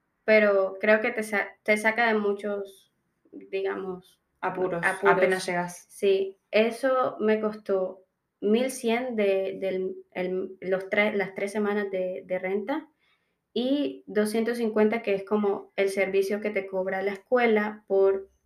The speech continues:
Speaker 2: Hacerte
Speaker 1: asignarte el, la,
Speaker 2: la
Speaker 1: la
Speaker 2: casa de
Speaker 1: casa.
Speaker 2: familia.
Speaker 1: Sí.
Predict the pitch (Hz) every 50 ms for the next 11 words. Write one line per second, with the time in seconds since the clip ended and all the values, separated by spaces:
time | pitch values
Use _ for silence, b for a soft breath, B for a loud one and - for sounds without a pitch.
0 | _ _ - - 196 190 - 185 190 185 208 202 185 185 196 190 190 - - -
1 | 196 196 190 190 190 202 208 196 - - 202 190 185 180 180 180 185 185 _ _
2 | _ _ _ _ _ _ _ _ _ _ - 190 196 196 190 185 190 180 180 185
3 | 190 175 175 190 185 185 185 180 180 175 170 175 175 175 170 170 170 170 - -
4 | - 185 180 185